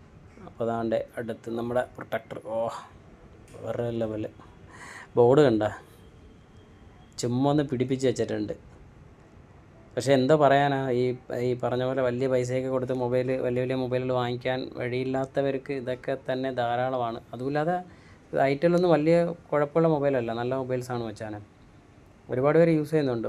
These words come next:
ഒരുപാട് സർവീസിനും കയറുന്നുണ്ട്. അങ്ങനെ കുഴപ്പമില്ലാത്ത മൊബൈലാണ്. നിങ്ങളുടെ ആരെങ്കിലും ആ കയ്യിൽ ഐറ്റൽ ഉണ്ടെന്നുണ്ടെങ്കിൽ ഒന്ന് കമന്റ് ചെയ്യണം മച്ചാനെ, അത് എങ്ങനെ ഉണ്ടെന്നുള്ളത്. ഞാൻ യൂസ് ചെയ്തിട്ടില്ല ഇതുവരെ, പക്ഷേ യൂസ് ചെയ്യുന്നവർക്ക് ഇത്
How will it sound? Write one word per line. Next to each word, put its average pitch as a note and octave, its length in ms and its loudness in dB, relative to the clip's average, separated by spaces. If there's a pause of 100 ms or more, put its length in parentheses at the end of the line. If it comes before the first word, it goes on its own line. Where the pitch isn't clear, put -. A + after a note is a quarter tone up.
ഒരുപാട് B2 280 0
സർവീസിനും B2 480 -2
കയറുന്നുണ്ട്. A#2+ 480 -4 (1160)
അങ്ങനെ D3+ 180 2 (140)
കുഴപ്പമില്ലാത്ത D#3+ 600 4
മൊബൈലാണ്. B2 480 2
നിങ്ങളുടെ D#3+ 300 4
ആരെങ്കിലും D#3+ 320 6
ആ C#3+ 80 2 (100)
കയ്യിൽ C#3 240 2 (240)
ഐറ്റൽ C3 300 -2
ഉണ്ടെന്നുണ്ടെങ്കിൽ B2+ 640 -2 (160)
ഒന്ന് B2+ 180 -6
കമന്റ് B2 280 -4
ചെയ്യണം A2+ 180 -6
മച്ചാനെ, A#2 220 -8
അത് C3 100 -4
എങ്ങനെ C3+ 240 -2
ഉണ്ടെന്നുള്ളത്. A#2 500 -4 (120)
ഞാൻ G#2+ 100 -10 (120)
യൂസ് A#2 140 -10
ചെയ്തിട്ടില്ല C3+ 440 -2
ഇതുവരെ, A#2 200 -2 (640)
പക്ഷേ - 280 -8
യൂസ് B2 180 -4
ചെയ്യുന്നവർക്ക് D#3 640 4 (800)
ഇത് C#3 100 -2